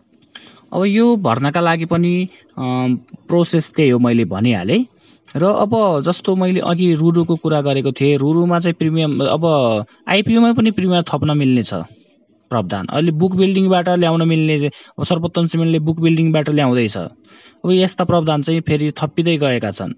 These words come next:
अब कम्पनी यदि बलियो छ भने, उसको फन्डामेन्टल यदि बलियो छ भने, उसले चाहिँ "म सय रुपियाँमा सेल गर्दिनँ" भन्यो भने, क्राइटेरिया हुन्छन् केही, क्राइटेरिया मिट गर्यो भने चाहिँ उसले प्रिमियम थपेर चाहिँ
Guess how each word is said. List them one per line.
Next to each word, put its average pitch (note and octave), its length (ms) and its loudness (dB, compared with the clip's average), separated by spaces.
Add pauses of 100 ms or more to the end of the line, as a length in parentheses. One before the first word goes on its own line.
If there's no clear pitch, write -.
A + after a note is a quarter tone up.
(120)
अब C#3 140 -6
कम्पनी F3+ 440 0
यदि D#3+ 140 0
बलियो D#3 360 2
छ D#3 100 -6
भने, B2+ 300 0
उसको C#3+ 260 -2
फन्डामेन्टल D#3+ 640 0
यदि D3+ 140 -2
बलियो D3 340 0
छ C#3 100 -6
भने, A2+ 420 -4 (320)
उसले E3+ 160 2
चाहिँ E3 220 -2
"म D#3+ 40 0
सय D#3+ 300 0
रुपियाँमा D3+ 280 0
सेल C#3+ 240 -2
गर्दिनँ" C3+ 460 0
भन्यो F#2 300 -6
भने, C3 300 -2 (300)
क्राइटेरिया D3+ 720 -2
हुन्छन् G2 320 -4
केही, B2 260 0
क्राइटेरिया F3+ 680 -2
मिट E3 280 0
गर्यो D3 260 0
भने F2 180 -4
चाहिँ C3 180 -2
उसले B2 340 0 (400)
प्रिमियम E3+ 380 -2
थपेर A#2+ 380 -2
चाहिँ D3+ 280 0